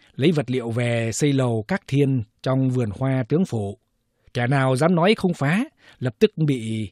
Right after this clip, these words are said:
giải giao sang huyện Tiền Đường trị tội nhé." Những người thợ lợp nhà,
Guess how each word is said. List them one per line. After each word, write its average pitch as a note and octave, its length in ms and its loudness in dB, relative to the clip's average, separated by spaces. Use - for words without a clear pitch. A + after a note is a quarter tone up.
giải A2 440 -4
giao D3+ 360 2
sang C#3 200 -2
huyện A#2+ 300 -2
Tiền B2 240 0
Đường B2 260 2
trị C#3+ 160 -6
tội C3+ 240 -4
nhé." F#3+ 220 4
Những F3+ 160 2
người C#3 200 4
thợ G#2+ 460 -6
lợp A#2 260 -2
nhà, A#2 520 -2